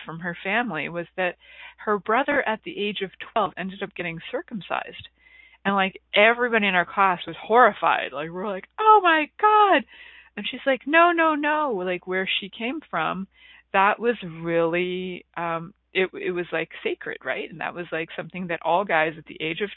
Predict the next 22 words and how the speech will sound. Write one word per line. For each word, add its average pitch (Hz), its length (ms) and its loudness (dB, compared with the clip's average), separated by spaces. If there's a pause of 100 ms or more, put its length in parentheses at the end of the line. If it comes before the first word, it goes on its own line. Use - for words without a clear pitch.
(160)
twelve, 170 400 -2
if, 165 160 -12 (680)
if 180 100 -14
they - 80 -10
hadn't 185 360 -4
been 202 220 -4
circumcised 180 640 -6
already, 160 480 -4
although 165 280 -2
they 165 100 -4
were 165 180 -8
supposed - 260 -8
to 180 60 -12
wait 175 160 -6
to - 100 -20
the 170 120 -4
age 165 100 -4
of 170 120 -8
twelve, 165 340 -4
would 165 240 -2
be 185 180 -4
circumcised 165 800 -4